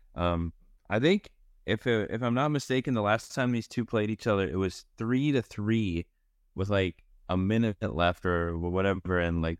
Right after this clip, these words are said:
the Patriots took a, a punt return, they won ten to three. So crazy game there. I mean, that was last year, but just kinda getting that across. Uh,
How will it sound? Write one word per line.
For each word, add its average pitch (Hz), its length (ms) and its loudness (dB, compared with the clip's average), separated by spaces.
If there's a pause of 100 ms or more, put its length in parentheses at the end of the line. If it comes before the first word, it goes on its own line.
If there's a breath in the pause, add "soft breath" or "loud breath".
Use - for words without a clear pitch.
the 87 60 -6
Patriots 92 480 0
took - 200 -2
a, 82 160 0 (400)
a 92 60 -18 (200)
punt - 220 0
return, 85 360 0
they 82 80 0
won 85 240 -2
ten 82 260 -4
to 78 60 -14 (140)
three. - 220 -12
So - 340 -10
crazy 127 320 2
game 101 240 2
there. 90 180 0
I 85 60 0
mean, 98 260 -2 (120)
that 113 60 6
was 113 140 4
last 80 320 0
year, 76 100 -4
but 82 220 0 (380)
just - 220 -4
kinda 87 320 0 (140)
getting 87 140 0
that 85 140 0
across. 82 480 -4 (100)
Uh, 117 280 2